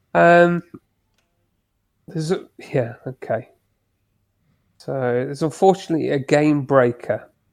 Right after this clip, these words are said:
um, in the controls for me. So jumping and actually creating a block.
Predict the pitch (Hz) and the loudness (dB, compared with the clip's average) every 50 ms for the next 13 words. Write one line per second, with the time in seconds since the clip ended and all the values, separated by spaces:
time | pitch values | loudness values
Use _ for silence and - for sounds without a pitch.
0 | _ _ - 135 127 123 120 120 120 117 117 113 117 127 - _ _ _ - - | _ _ -8 -6 -4 -4 -4 -4 -6 -6 -8 -12 -16 -18 -20 _ _ _ -20 -20
1 | _ _ _ - 120 123 123 - - 123 117 - - 135 127 127 127 - - - | _ _ _ -6 -6 -6 -6 -8 -8 -12 -8 -4 -2 0 0 0 -2 -6 -10 -12
2 | 123 113 107 101 95 - _ _ _ _ _ _ _ _ _ _ _ _ _ _ | -10 -10 -10 -10 -12 -14 _ _ _ _ _ _ _ _ _ _ _ _ _ _
3 | _ _ _ _ - - 131 123 123 123 120 123 123 120 - - _ _ _ _ | _ _ _ _ -8 -4 -2 0 0 0 0 -2 -4 -6 -8 -10 _ _ _ _
4 | - 123 - 180 196 208 208 208 - - 127 127 127 127 123 - - 135 127 123 | -14 -4 0 2 2 2 0 -2 -2 -2 0 0 0 -4 -6 -6 -6 -4 -4 -2
5 | 135 139 - - - - - 123 120 - - - 139 127 123 127 139 143 123 - | -2 -4 -6 -8 -12 -14 -12 -12 -12 -10 -8 -6 -4 -2 -2 -2 -4 -4 -4 -6
6 | 135 127 117 - 117 113 110 104 - - - - | -10 -10 -8 -6 -4 -2 -2 -2 -4 -8 -18 -20